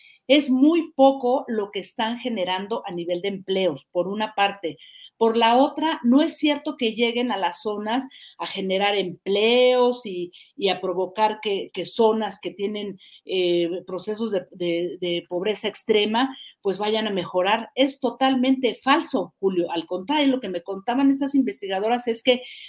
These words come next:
profundizan en la pobreza y en la mar-, marginación, porque además es una industria que cada vez está más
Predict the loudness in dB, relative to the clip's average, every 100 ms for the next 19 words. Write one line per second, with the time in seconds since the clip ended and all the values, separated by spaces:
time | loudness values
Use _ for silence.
0 | -2 6 6 6 0 2 4 4 2 0
1 | -2 -8 _ _ 4 6 6 2 0 -2
2 | -2 -2 -4 0 4 4 4 0 -4 -10
3 | -10 -10 -8 -8 -6 -6 -8 -6 -6 -4
4 | -4 -4 -2 -2 -2 -6 -8 -10 -8 -6
5 | -2 0 -2 -6 -10 -2 -2 0 -2 -4